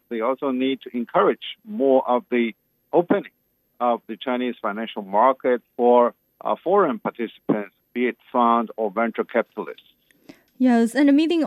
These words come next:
Speaker 2: uh, the meeting also mentioned increasing the flow of medium and long-term funds.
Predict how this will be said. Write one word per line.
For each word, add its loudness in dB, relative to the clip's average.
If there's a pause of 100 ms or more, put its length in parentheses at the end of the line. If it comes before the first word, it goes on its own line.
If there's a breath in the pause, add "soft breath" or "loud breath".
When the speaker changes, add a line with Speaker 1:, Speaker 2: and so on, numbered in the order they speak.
(100)
Speaker 2:
uh, 2
the 6
meeting 6
also 2
mentioned 4
increasing 2
the 2
flow 2
of 0
medium 4
and 0
long-term 2
funds. 0